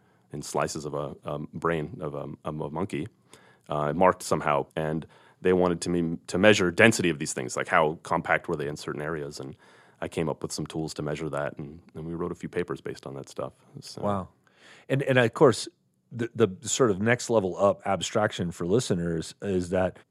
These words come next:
Speaker 2: people with, with really high-level math skills are in great demand.
Speaker 1: Yeah,
Speaker 2: You
Speaker 1: yeah.
Speaker 2: know, if you want to be involved in research projects like that,
Speaker 1: Yeah.
Speaker 2: and you have this set of math skills, there's kind of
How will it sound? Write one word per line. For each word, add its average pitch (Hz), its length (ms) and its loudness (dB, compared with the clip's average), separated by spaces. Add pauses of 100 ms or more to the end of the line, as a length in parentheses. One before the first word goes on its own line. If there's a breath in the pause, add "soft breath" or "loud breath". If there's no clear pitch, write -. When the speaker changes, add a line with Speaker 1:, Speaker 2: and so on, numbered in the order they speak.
(160)
Speaker 2:
people 151 240 8
with, 107 240 4
with 101 300 0
really 110 640 8 (100)
high-level 104 640 6
math 87 300 -4
skills 80 580 -6 (120)
are 101 140 8
in 90 80 2
great 90 220 2
demand. 76 440 -10
Speaker 1:
Yeah, 76 120 -2
Speaker 2:
You 69 80 -6 (160 soft breath)
Speaker 1:
yeah. 95 80 0
Speaker 2:
know, 95 80 4
if 85 100 2
you 160 140 8
want 120 320 8
to - 80 -6
be 98 120 2
involved 90 420 4
in 85 60 -2
research 90 480 -2
projects 87 520 -2
like 87 320 0
that, 87 400 -2
Speaker 1:
Yeah. 71 300 -8
Speaker 2:
and 104 100 0
you 101 100 4
have 110 280 6
this 90 120 -2
set 92 180 0
of 85 80 -4
math 90 260 -2
skills, 80 480 -4
there's 110 200 4
kind 110 220 -2
of 80 200 -8